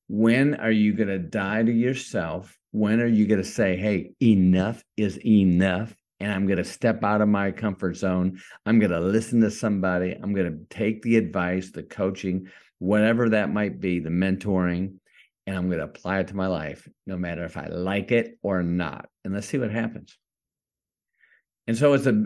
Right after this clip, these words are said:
it's a matter of just being humble on that. So, I, I, you know, and I think when we get into our mire, when we get into the depths of our self-pity, been there, I think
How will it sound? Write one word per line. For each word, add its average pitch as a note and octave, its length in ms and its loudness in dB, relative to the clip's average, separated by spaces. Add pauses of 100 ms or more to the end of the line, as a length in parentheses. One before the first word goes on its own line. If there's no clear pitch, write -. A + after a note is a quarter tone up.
it's C3 140 -4
a C3 40 -2
matter C#3 300 0
of A2 120 -2
just - 280 -10
being A2 240 2
humble F#2 560 0
on F2 200 -4
that. D2 240 -10
So, C#3+ 180 4
I, C#2+ 220 0 (300)
I, A2+ 300 -2
you B2+ 140 -2
know, F#2+ 320 -2 (440)
and A#2 400 0
I A#2+ 120 -8
think D#3 380 -4 (200)
when A#2+ 340 -2
we A#2 280 4
get B2 320 2
into B2+ 500 0
our G2+ 220 0
mire, G2 640 0
when F2+ 180 -2
we G#2 80 2
get G2+ 260 0
into A2 580 2
the F2+ 300 -2
depths F2+ 720 0
of G2 180 -6
our E2+ 380 -4 (440)
self-pity, B2+ 1120 -2 (800)
been A2 260 2
there, F#2+ 480 -2 (800)
I A2 60 -14
think A2+ 380 0